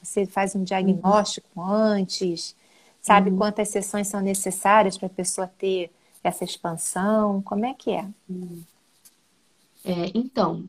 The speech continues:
Speaker 2: eu vou trazer um pouquinho como que é feito. O, o, no Tantra, é, a gente trabalha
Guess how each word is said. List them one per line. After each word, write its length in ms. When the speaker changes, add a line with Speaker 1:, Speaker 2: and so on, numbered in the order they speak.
Speaker 2:
eu 80
vou 300
trazer 280
um 60
pouquinho 280
como 480
que 140
é 80
feito. 360
O, 480
o, 60
no 140
Tantra, 640
é, 560
a 100
gente 280
trabalha 460